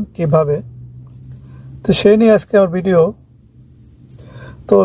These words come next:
ভিডিওটি শুরু করার আগে সবার কাছে অনুরোধ থাকবে, আমার YouTube চ্যানেলটি সাবস্ক্রাইব করে দিবেন এবং যারা Facebook থেকে দেখছেন অবশ্যই পেজটি ফলো করে দিবেন। তো বিকাশ নিয়ে আমার চ্যানেলে আরও অনেক ভিডিও আছে, আপনারা চাইলে সেগুলো দেখে আসতে পারেন।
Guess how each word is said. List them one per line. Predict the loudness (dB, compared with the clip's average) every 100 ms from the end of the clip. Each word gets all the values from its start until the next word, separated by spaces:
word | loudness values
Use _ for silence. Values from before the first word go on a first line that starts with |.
| 0
ভিডিওটি | 2 2 2 0
শুরু | 0 0 2
করার | 2 4
আগে | 2
সবার | 2 0 0
কাছে | -2 -2
অনুরোধ | 0 0 0
থাকবে, | -2 0 0
আমার | 0 0
YouTube | -2 -4 -4
চ্যানেলটি | -2 0 0
সাবস্ক্রাইব | -2 0 0 0
করে | -2 -2
দিবেন | 0 0 0
এবং | -2 0 2
যারা | 2 2
Facebook | 0 -2 -4 -2
থেকে | 0
দেখছেন | 2 0 -2 -2 -2 _ _ _ _ _ _ _ -4
অবশ্যই | -2 -2 -4
পেজটি | -4 -2 -2
ফলো | 0 0 0
করে | -2
দিবেন। | -4 -4 -6 -8 _ _ _ _ _ _ _ _ _ _ _ _ _ _ -20 _ -20 _
তো | -4
বিকাশ | -2 0 0 0
নিয়ে | 0 2 2
আমার | 0 0
চ্যানেলে | -4 -6 -2 0
আরও | 0
অনেক | -4 -6
ভিডিও | -6 0 0
আছে, | 0 -6
আপনারা | -6 -6 -4
চাইলে | 0 0 0
সেগুলো | -2 0 0 0
দেখে | 0 -2
আসতে | -2 -2
পারেন। | -2